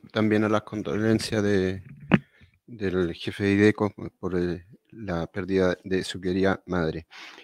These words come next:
Bueno, em, mi incidente dicen lo siguiente. Nosotros hace una par de consejos atrás aprobamos el,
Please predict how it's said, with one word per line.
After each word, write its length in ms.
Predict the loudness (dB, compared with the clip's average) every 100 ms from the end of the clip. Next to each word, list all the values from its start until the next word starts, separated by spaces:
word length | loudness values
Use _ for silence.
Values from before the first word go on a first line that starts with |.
| 2
Bueno, 300 | 8 8 8
em, 600 | 6 8 10 8 8 6 2 -6 _ _ _ _ _ _
mi 160 | 4 6
incidente 420 | 6 4 4 4
dicen 340 | 0 0 0 0
lo 100 | 0
siguiente. 520 | 0 4 4 4 0
Nosotros 520 | 0 -2 -2 0 2
hace 180 | 2 0
una 440 | -2 0 0 -2 -6 -8
par 120 | -6
de 100 | -4
consejos 420 | -4 -6 -6 -4 -2
atrás 260 | 0 0
aprobamos 580 | -2 2 6 6 6 2
el, 400 | 2 2 2 -4